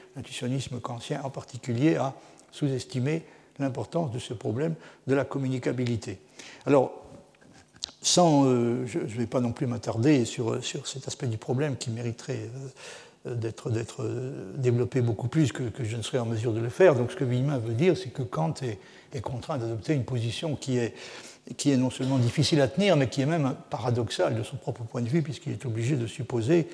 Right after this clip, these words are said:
contrairement à, à ce qui semble être sa, sa tendance réelle, obligé de supposer que la volonté libre est en mesure de délibérer, et même délibère, euh, constamment dans un état d'innocence.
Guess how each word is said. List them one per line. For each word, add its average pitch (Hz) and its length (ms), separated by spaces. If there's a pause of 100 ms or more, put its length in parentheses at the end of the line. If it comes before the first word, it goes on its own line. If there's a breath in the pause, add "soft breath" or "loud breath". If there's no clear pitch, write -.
(160 loud breath)
contrairement 147 520
à, 131 80 (600)
à 147 40
ce - 80
qui - 140
semble 120 260
être 131 220
sa, - 260 (380 loud breath)
sa 117 160
tendance 127 380
réelle, 160 300
obligé 120 240
de 127 80
supposer 123 520
que 143 260 (420 loud breath)
la 147 120
volonté 135 460
libre 147 380
est 135 160
en 127 60
mesure 123 380
de 139 500
délibérer, 123 720
et 123 80
même 131 240
délibère, 117 520 (240)
euh, 147 80 (120)
constamment 147 500
dans 123 240
un 117 60
état 107 260
d'innocence. 123 680